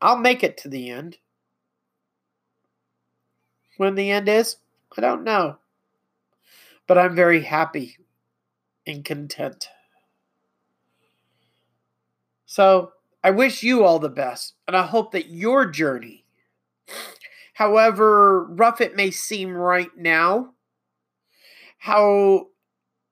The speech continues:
at whatever stage you might be in, in your journey, in your transition,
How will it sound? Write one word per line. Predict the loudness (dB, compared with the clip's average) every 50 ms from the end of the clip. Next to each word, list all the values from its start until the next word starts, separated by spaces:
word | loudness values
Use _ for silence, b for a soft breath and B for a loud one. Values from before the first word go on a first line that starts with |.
| _ _ _ -18 -16 -10 -4 -2
at | -2 -2 0 2
whatever | 2 4 4 4 2 -2
stage | -4 -6 -8 -6 -4 -2 -2 -2 -4 -6
you | -8 -8 -6
might | -4 -2 -2 -2 -4 -6
be | -8 -10 -8
in, | -8 -6 -4 -4 -2 -2
in | -4 -6 -8 -6
your | -4 -2 -2 -4
journey, | -4 -6 -6 -6 -6 -4 -6 -8
in | -8 -10 -12 -10 -6
your | -6 -6 -6
transition, | -6 -6 -6 -6 -4 -6 -6 -6 -6 -6 -6 -8 -8 -10 -10